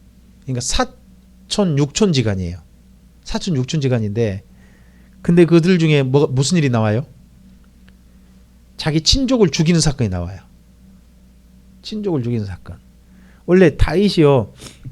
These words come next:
다윗의 밑에서 제일 그 군대 장관이 누구냐 그러면 요압이었어요. 근데 요압이 누구를 죽여버렸어요? 압살롬 죽였었잖아요. 앞서서. 근데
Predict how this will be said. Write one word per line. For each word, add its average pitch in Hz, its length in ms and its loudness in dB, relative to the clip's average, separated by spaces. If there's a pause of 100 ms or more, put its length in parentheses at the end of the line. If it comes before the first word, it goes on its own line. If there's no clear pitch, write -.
다윗의 180 340 2
밑에서 160 380 2
제일 151 540 4 (320)
그 113 280 -2
군대 156 340 4
장관이 139 340 0
누구냐 117 300 0
그러면 120 460 0 (120)
요압이었어요. 113 640 2 (560)
근데 147 280 0
요압이 160 420 4
누구를 147 300 2
죽여버렸어요? 110 680 0 (720)
압살롬 151 480 -2
죽였었잖아요. 95 800 -4 (580)
앞서서. 107 600 -4 (480)
근데 147 280 2